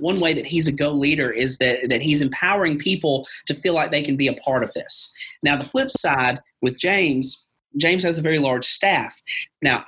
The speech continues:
I, I haven't talked to him about this, and James pretty internet savvy, but I'd be willing to bet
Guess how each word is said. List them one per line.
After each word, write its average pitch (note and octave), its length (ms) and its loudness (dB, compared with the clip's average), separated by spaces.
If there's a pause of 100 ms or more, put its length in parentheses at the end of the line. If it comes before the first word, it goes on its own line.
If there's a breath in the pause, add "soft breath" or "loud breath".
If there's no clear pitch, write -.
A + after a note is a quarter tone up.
I, E3 260 0
I D3 100 0
haven't D3+ 220 -2
talked B3+ 300 2
to F3+ 60 -2
him D3 120 2
about A#2 360 0
this, A#2+ 240 2
and B2 100 -2
James E3 340 0 (300 loud breath)
pretty D#3 260 2 (100)
internet C#3+ 400 0
savvy, E3+ 420 2
but C#3 200 0
I'd F#3+ 180 0
be F#3 120 0
willing E3+ 320 2
to B2 60 -2
bet F3 360 0